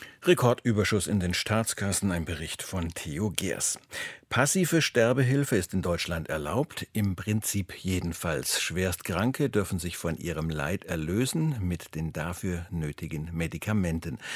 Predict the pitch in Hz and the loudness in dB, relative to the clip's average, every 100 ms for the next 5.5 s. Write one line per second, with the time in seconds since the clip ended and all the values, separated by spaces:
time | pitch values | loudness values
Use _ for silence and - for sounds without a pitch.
0 | - - - 110 120 - 147 151 143 127 | -8 -8 -2 2 2 6 6 8 8 6
1 | 104 151 - 139 110 104 95 92 - 90 | 8 6 6 4 4 4 4 2 2 0
2 | 87 87 82 78 120 131 - - 156 - | 0 -2 -4 0 2 2 0 0 2 2
3 | 87 92 90 87 90 92 101 117 113 - | 0 -2 -2 -2 2 4 4 2 0 -4
4 | 95 - 85 101 - - 80 90 92 - | -8 -4 0 0 0 -2 0 0 0 2
5 | 90 80 80 87 73 | 2 2 0 -2 -4